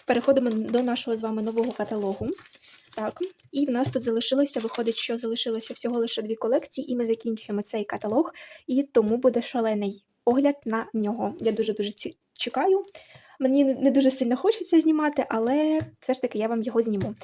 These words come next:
І так, колекція Stitch. Відкриваємо. І нам з вами попадається ось така ось дівчинка. Дівчинка Стіч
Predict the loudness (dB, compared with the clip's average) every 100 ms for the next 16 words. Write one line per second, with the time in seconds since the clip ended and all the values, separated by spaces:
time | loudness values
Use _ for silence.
0 | -6 -4 -4 -2 0 0 0 0 -2 -8
1 | -6 -4 -6 -10 _ -20 _ -20 _ -20
2 | -14 -14 -8 -6 -4 -4 -4 -2 -2 -4
3 | -12 -18 -20 -12 0 0 0 -8 -14 -14
4 | -20 -18 -16 -16 -18 -16 -10 -8 -8 -10
5 | _ -18 -18 -18 -20 _ _ _ _ _
6 | _ -2 0 0 -2 -2 -2 -2 -4 -4
7 | -2 0 0 -2 -4 -4 -4 -4 -8 _
8 | _ _ _ _ _ _ _ _ _ -20
9 | _ _ _ _ _ _ _ _ _ _
10 | _ 2 2 2 -2 0 2 0 -2 -2
11 | -2 -2 -4 -4 -18 -20 _ _ _ _
12 | _ _ -12 -8 -4 -2 -2 -2 -4 -4